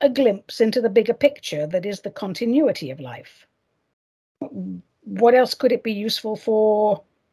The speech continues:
Um, hmm, say you have an irrational fear of something or another, like mutant hedgehogs eating you to death or something, and you cannot trace the origin of the fear in this incarnation.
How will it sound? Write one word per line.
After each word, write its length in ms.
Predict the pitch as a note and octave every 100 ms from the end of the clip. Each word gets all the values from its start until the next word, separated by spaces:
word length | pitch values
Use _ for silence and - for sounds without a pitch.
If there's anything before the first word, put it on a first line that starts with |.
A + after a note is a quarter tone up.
| _ -
Um, 760 | G#3 G#3 G#3 G#3 G#3 G3+ - -
hmm, 420 | A4 G#4+ G#4+ G#4+ - - - -
say 380 | - - E4 G4
you 180 | F#4+ B3
have 280 | C4 A#3
an 100 | A3
irrational 600 | G#3+ G#3 G3+ F#3 A#3 G3+ F3
fear 640 | - G#3+ G3 D#3 A#2 A#2 _ _ -
of 120 | D#3+
something 500 | - F#3 D3+ D#3+ D#3+
or 160 | D3+ D3+
another, 480 | D3+ D3 C3+ A2+ -
like 400 | C3+ C3+ - - _ _ -
mutant 600 | F#3 F#3+ G#3+ - F3+ F3 - -
hedgehogs 680 | G3 - C#3+ B2+ B2+ C#3 - - - _
eating 380 | A#3+ A3 F3 D#3+
you 160 | D3+ D#3
to 100 | D#3
death 260 | D#3+ D#3
or 100 | C#3+
something, 420 | D3+ C#3+ C#3 C3+ - - - - -
and 160 | A#3+ A#3
you 100 | C4
cannot 400 | D4+ D4 C#4 -
trace 540 | - B3+ B3 G#3 -
the 140 | F#3+
origin 540 | G3 G3+ F#3 D#3+ E3 D#3
of 140 | D#3
the 80 | E3
fear 460 | - C#4+ G3+ C#3+ -
in 300 | G3 F3 E3+
this 280 | G#3 F#3+ -
incarnation. 680 | C3 C3 A#2 A#2+ - -